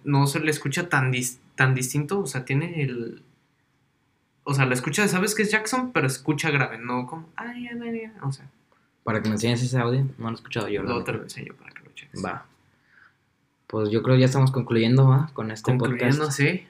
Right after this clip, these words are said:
Speaker 1: Buen
Speaker 2: Con
Speaker 1: podcast, ¿no?
Speaker 2: Demasiado para ser el primero.
Speaker 1: <laughs> Sí.
Speaker 2: Sí. Para el otro episodio, escuchantes, vamos a tener el iceberg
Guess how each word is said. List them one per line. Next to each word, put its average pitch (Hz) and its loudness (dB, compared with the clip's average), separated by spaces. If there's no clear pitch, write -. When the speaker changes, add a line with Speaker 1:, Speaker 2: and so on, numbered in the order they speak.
Speaker 1:
Buen 135 4
Speaker 2:
Con 180 0
Speaker 1:
podcast, 143 2
¿no? - -2
Speaker 2:
Demasiado 110 2
para 117 2
ser 117 -2
el 117 -6
primero. 117 0
Speaker 1:
<laughs> 180 12
Sí. 156 6
Speaker 2:
Sí. 117 -4
Para 123 2
el 120 4
otro 127 4
episodio, 147 8
escuchantes, 143 4
vamos 139 4
a 135 2
tener 127 4
el 131 8
iceberg 135 6